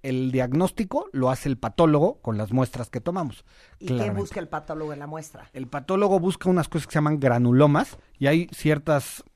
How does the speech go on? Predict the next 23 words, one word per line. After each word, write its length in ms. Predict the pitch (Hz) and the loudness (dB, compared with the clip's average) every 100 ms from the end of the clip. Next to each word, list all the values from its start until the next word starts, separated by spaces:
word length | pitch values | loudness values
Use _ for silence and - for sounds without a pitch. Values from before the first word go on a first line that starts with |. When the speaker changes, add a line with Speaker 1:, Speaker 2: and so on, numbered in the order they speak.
| - - | -20 -6
Speaker 1:
características 800 | 127 123 139 139 147 156 143 | -6 -2 0 0 -2 -2 -2
de 80 | 120 | 0
las 200 | 113 113 | -2 0
biopsias 500 | 139 147 - 139 - - _ _ | 2 2 0 -4 -4 -14 _ _
que 260 | - 135 - | -4 -2 -2
el 140 | 135 110 | -6 -8
patólogo 440 | 107 127 127 117 | -6 0 0 0
va 40 | |
a 40 | 117 | 0
decir, 340 | 107 175 180 | 2 0 0
"Esto 240 | - 139 135 | -6 -6 -6
es 80 | 123 | -6
enfermedad 400 | 113 113 120 117 | -6 -4 -2 -4
de 100 | 107 | -6
Crohn". 300 | 117 - - - _ _ _ _ _ - - _ _ _ _ 285 - | -8 -10 -12 -20 _ _ _ _ _ -20 -20 _ _ _ _ _ -14
Speaker 2:
Así 300 | 160 - 160 | -10 -8 -10
de 80 | 151 | -12
fácil. 180 | - - | -12 0
Speaker 1:
Siempre 400 | 160 160 156 160 | 2 4 2 -2
tiene 320 | 151 139 131 | -2 -2 -2
que 100 | 117 | -4
haber 260 | 117 139 - | -2 -4 -4
algo 460 | 120 127 135 - | -4 0 0 -2